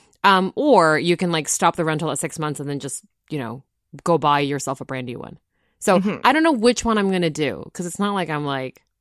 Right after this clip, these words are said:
Speaker 1: you know, sitting on cash. So
Speaker 2: But you, instead of you just buying the iPad, you did try it.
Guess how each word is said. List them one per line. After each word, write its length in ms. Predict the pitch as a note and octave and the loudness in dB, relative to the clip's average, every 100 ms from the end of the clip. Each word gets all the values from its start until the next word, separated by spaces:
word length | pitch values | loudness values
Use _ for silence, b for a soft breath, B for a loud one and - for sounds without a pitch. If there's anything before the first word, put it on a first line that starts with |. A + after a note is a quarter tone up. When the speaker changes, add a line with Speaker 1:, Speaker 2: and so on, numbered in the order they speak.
| - | -12
Speaker 1:
you 80 | D#3 | -8
know, 320 | B2 A#2 C3+ _ _ _ _ | -6 -8 -12 _ _ _ _
sitting 380 | - - F3+ D#3+ | -10 -4 -2 -2
on 140 | C#3 C3 | -4 -8
cash. 680 | - C3 - B2 - - _ _ _ _ _ | -4 -4 -4 -6 -8 -10 _ _ _ _ _
So 320 | - - D#3+ | -8 0 4
Speaker 2:
But 320 | B3+ G#3+ E3 C3+ _ _ - | 6 6 4 -4 _ _ -4
you, 300 | A3 A3+ F#3 | 0 0 0
instead 260 | A3+ - A#3 | -2 2 2
of 60 | G#3+ | 4
you 120 | A3 | 2
just 200 | G#3+ - | 2 2
buying 360 | E3+ C4+ E4+ | 6 6 8
the 60 | B3+ | 8
iPad, 680 | F#3 F3 F3 D#3+ D3 D#3+ F#3 | 8 8 6 4 4 2 2
you 120 | F#3+ | 0
did 220 | E3 A#3 | 4 4
try 320 | G3+ A#3+ C#4+ A#3 | 4 6 6 6
it. 240 | C#3+ - | 2 -6